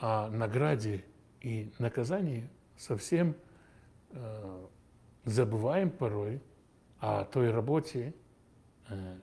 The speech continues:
которую нам необходимо делать, о том состоянии в спасении, о том внутреннем труде, об умирании и воскресении,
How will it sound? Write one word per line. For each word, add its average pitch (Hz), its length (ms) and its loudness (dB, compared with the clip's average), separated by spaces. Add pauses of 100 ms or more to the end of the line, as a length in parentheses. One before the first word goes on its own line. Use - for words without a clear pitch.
(120)
которую 117 340 -2
нам 123 300 0 (400)
необходимо 107 560 -4
делать, 101 320 -6
о - 40 -20
том 110 140 -6
состоянии 127 600 2
в 110 80 -10
спасении, 98 580 -12 (680)
о - 40 -14
том 113 260 -4
внутреннем 120 580 2
труде, 104 380 -4
об 92 140 -6
умирании 127 540 0
и 123 40 2
воскресении, 120 800 -4